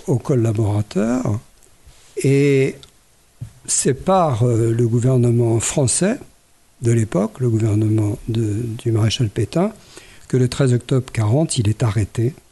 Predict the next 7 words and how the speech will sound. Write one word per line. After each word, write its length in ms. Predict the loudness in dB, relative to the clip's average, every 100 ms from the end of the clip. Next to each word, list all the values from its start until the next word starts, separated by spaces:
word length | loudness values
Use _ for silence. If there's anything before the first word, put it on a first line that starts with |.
| _ _ -2
par 160 | 0
la 100 | 2
police 280 | 0 -2 -2
française 680 | -4 -6 -4 -2 -2 -4 -12 _ _ _ _ _ -2
et 280 | 0 0 0
envoyé 420 | 0 2 2 2
d'abord 640 | 2 2 2 0 -2 -6